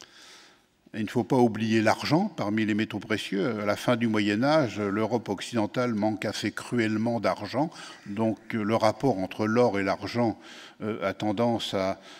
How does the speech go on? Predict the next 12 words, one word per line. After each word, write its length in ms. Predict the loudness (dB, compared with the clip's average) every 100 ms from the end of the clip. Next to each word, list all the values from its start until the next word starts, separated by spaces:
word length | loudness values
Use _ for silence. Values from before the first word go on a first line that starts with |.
| -16
euh, 720 | -10 -8 -8 -8 -10 -10 -12 -14 -14 -14 -14 -14 -16 -16 -16 -16 -10
pas 100 | -8
s'inverser, 560 | -6 -4 -4 -2 0
mais 160 | 0 -2
se 180 | -4 -2
rétrécir. 560 | -2 -2 -2 -2 -2
L'écart 360 | -2 -2 -2 -2
se, 220 | -6 -6
se 120 | -6
rétrécit. 640 | -6 -6 -4 -4 -4 -4 -6 -10 -18 -18 -18 -16 -10
Euh, 400 | -6 -6 -6 -8 -14 -14 0
donc, 240 | 2